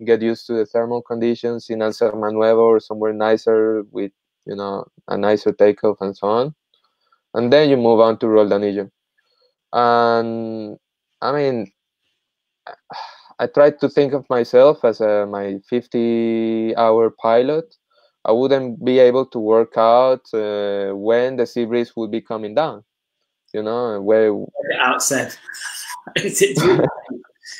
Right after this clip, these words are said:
Speaker 2: Because the clouds look really good above you, and suddenly the, the, the trees are, it's like blowing twenty-five miles an hour beneath you. So, and that can happen at
Speaker 1: Yeah.
Speaker 2: two o'clock. So I guess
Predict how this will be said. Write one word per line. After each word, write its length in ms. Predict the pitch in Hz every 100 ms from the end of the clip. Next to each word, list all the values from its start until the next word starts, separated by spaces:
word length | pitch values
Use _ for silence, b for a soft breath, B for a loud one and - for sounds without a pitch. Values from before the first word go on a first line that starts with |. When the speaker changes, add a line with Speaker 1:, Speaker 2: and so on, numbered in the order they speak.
| B -
Speaker 2:
Because 260 | 160 185
the 160 | 180 175
clouds 280 | 202 196 -
look 280 | 160 156 165
really 240 | 165 156 147
good 140 | 160
above 300 | 151 185 180
you, 160 | 131 127
and 160 | 135
suddenly 440 | 139 180 160 127 131
the, 140 | 135 127 -
the, 180 | 135 131
the 80 | 139
trees 460 | 139 170 170 135 131
are, 240 | 127 123 _
it's 180 | - -
like 240 | 135 135 147
blowing 240 | 139 135
twenty-five 540 | 147 131 - 139 135
miles 240 | 135 135 143
an 80 | 151
hour 200 | 156 120
beneath 340 | 151 196 -
you. 160 | 110 98
So, 380 | - 120 113 113 b b _ -
and 120 | 127
that 160 | 143 -
can 100 | 131
happen 280 | 135 131
at 80 | 135
Speaker 1:
Yeah. 180 | - 135
Speaker 2:
two 60 | 127
o'clock. 340 | - - -
So 200 | - 127
I 60 | 120
guess 400 | 123 131 - -